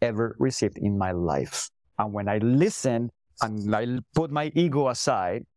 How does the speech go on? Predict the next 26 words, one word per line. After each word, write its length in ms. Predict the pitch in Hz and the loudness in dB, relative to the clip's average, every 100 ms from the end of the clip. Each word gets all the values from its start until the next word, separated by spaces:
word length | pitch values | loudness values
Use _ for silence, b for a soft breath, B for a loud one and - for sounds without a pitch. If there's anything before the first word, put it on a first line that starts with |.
| _ - | _ -2
to 160 | 127 113 | 0 0
see 300 | - 135 117 | 0 0 2
her 260 | 101 151 - | 0 -2 -2
point, 480 | 143 143 69 104 139 - _ - | -2 0 -2 -6 -8 -14 _ -4
I 60 | 107 | -2
realized 440 | 101 113 95 92 - | 0 -2 -2 -2 -4
that 120 | 82 | -4
she 220 | - 98 | -2 0
was 160 | 101 - | 0 -2
one 340 | - 107 107 107 | -2 2 2 0
hundred 220 | 147 90 | -2 -2
percent 400 | 214 - 117 - | -2 0 -2 -2
right. 240 | 64 50 _ _ _ _ | -4 -6 _ _ _ _
I 140 | - 123 | -4 -4
went 240 | 120 131 | -4 -2
to 80 | 165 | 0
my 100 | 175 | 0
college 400 | - 117 110 - | 0 -2 -2 -4
papers 400 | 117 98 85 82 | -4 -2 -2 -2
and 160 | 101 92 | -2 -2
I 80 | |
saw 320 | 87 - - 104 _ - | -2 0 0 -2 _ -4
entire 400 | 143 143 185 175 | -4 0 0 0
paragraphs 480 | 160 107 76 73 - _ _ - | 0 -2 -2 -6 -8 _ _ -6
crossed 340 | 117 101 - | -4 -4 -2
out. 200 | - | -4